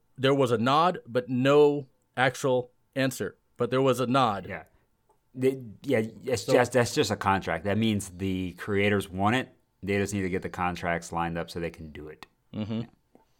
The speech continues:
Speaker 1: Yeah. So th-, this could be a really cool way for us to see powers that maybe they don't have the funds to put, you know, uh, other characters from, you know, C W shows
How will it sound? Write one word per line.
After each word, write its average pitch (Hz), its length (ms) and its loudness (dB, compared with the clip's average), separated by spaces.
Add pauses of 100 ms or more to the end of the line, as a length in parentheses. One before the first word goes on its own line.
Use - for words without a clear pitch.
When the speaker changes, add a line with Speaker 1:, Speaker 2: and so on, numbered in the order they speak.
(200)
Speaker 1:
Yeah. 98 200 -12 (200)
So 117 240 -2
th-, 170 180 0
this 220 160 -2
could 302 140 0
be 254 140 0
a 208 60 8
really 170 400 -2
cool 165 560 0 (440)
way 147 260 2
for 143 180 0
us 135 120 -2
to 131 100 -6
see 135 400 -2
powers 135 520 -2
that 120 160 -4
maybe 127 540 -2 (140)
they 120 380 -2
don't 120 240 -4
have 127 280 -6
the 113 80 -4
funds 156 720 -6
to 135 100 -8
put, 147 280 -2 (880)
you 135 140 0
know, 113 440 -2
uh, 123 220 -2
other 135 200 0
characters 160 520 -2
from, 180 320 -4
you 147 80 -12
know, 143 100 -2
C 156 180 -8
W 160 220 0
shows 175 420 0